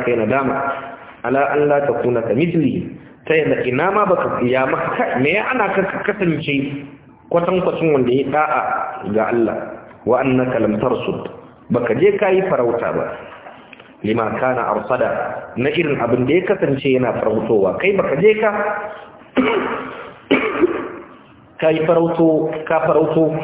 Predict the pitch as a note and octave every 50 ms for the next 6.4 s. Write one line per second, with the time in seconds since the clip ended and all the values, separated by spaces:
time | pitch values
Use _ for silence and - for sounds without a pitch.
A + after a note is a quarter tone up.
0 | - - - - - - - - - - - D3 D#3 D#3+ D#3 - C#3+ C3 - -
1 | A#2 A2+ - A#2+ A2 G#2 G2 F#2+ E2+ E2+ - - - - - - - - - -
2 | - - - - - - - - - - - - - - - - - - - -
3 | - - C#3+ C3+ D3+ D#3 C#3 B2+ C#3 D3 C#3+ B2+ - - - - - - - -
4 | C#3+ D3+ C#3+ C3+ B2 B2 A#2 C3 B2+ B2 A#2 A#2 A2+ D#3 D3 B2+ - - B2 B2+
5 | C3 C#3+ C#3+ C3+ B2+ C3 C#3 C3 B2 A2+ B2+ C3 A#2+ C3 D3+ D#3 D#3+ D3+ D3 D3+
6 | - C3+ C3 B2+ B2+ B2+ B2